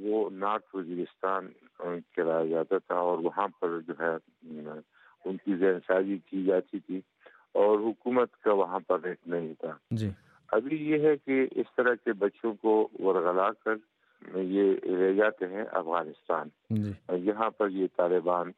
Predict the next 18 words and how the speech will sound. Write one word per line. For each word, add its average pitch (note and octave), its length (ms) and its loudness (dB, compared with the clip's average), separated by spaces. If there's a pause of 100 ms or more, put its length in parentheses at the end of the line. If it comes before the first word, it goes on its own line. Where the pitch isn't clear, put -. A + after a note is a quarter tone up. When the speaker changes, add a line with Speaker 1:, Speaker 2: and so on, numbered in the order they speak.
(140)
Speaker 1:
آ، D#2 360 -4
موجود E2+ 560 -4
ہیں، E2+ 160 -2 (560)
آ، E2 100 0 (640)
یہاں E2 400 -2
سے F#2 120 -2
جو، E2 240 0 (420)
آ، F2 160 0 (120)
آپریشن E2+ 460 -6
ضرب E2 320 0
اجب E2+ 300 -2
کے E2+ 60 -6
بعد E2+ 280 0 (540)
وہ E2+ 120 2
بھاگ E2+ 220 0 (120)
گئے F2 200 4
اور E2+ 260 0
وہاں E2 300 -2